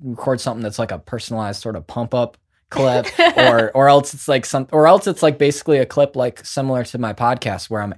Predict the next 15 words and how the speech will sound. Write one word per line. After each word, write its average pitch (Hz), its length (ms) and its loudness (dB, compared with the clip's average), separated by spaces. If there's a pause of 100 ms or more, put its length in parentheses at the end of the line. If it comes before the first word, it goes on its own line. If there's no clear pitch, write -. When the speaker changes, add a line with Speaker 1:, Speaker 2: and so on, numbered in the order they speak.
Speaker 1:
answering 107 580 -8
a 87 80 -12
question 101 520 -8
or 80 160 -12
responding 90 500 -8
on 90 100 -10
a 87 60 -12
certain - 320 -10
subject 90 600 -8 (340)
that 90 160 -8
the 85 60 -10
person 87 400 -10
wants 85 340 -12
or 85 60 -18
something. 82 500 -14